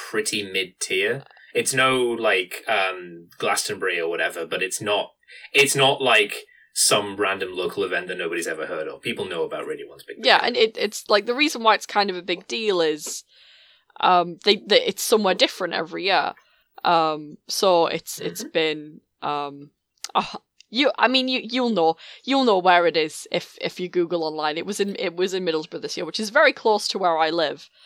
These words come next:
Speaker 2: Uh, I, I would
Speaker 1: Actually, you know what? Um, given that it's not related to the podcast at all and we need to get on, and people can look up Radio One's Big Weekend themselves, and if they are nearby to where it's going on, maybe go see.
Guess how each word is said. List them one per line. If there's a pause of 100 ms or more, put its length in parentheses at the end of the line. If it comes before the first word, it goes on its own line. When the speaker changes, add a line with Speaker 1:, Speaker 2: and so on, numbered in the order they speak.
(300)
Speaker 2:
Uh, (200)
I,
I
would
Speaker 1:
Actually,
you
know
what?
Um, (340)
given
that
it's
not
related
to
the
podcast
at
all
and
we
need
to
get
on,
and
people
can
look
up
Radio
One's
Big
Weekend
themselves,
and
if
they
are
nearby
to
where
it's
going
on, (420)
maybe
go
see.